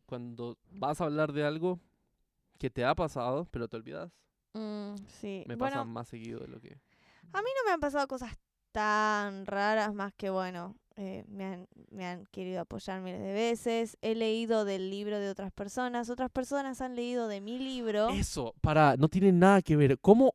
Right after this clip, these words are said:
Speaker 1: odio ver personas que le están leyendo toda la conversación a otra?
Speaker 2: <laughs>
Speaker 1: Esas
Speaker 2: Todos
Speaker 1: sos
Speaker 2: lo
Speaker 1: vos.
Speaker 2: hacemos, todos lo hacemos.
Speaker 1: Yo no.
Speaker 2: Todos lo hacemos.
Speaker 1: Yo no, yo te juro, te juro que yo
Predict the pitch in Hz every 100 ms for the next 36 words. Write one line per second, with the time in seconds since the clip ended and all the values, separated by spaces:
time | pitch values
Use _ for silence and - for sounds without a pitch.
0 | - 190 226 202 220 233 - - _ _
1 | _ _ _ _ _ _ _ _ _ -
2 | 143 208 202 165 - 156 160 - 135 123
3 | 165 185 196 170 160 180 180 - 190 196
4 | 175 139 123 123 - 151 151 139 139 -
5 | 254 233 247 269 247 - - 330 277 202
6 | - 330 - 302 277 247 - - - 151
7 | 165 - 320 311 - 123 262 240 233 -
8 | - 466 605 453 494 - 508 185 226 208
9 | 147 117 _ - 254 247 262 254 226 233
10 | 208 170 170 165 156 - 127 147 165 139
11 | 175 185 196 147 - 123 - 185 190 -
12 | 123 139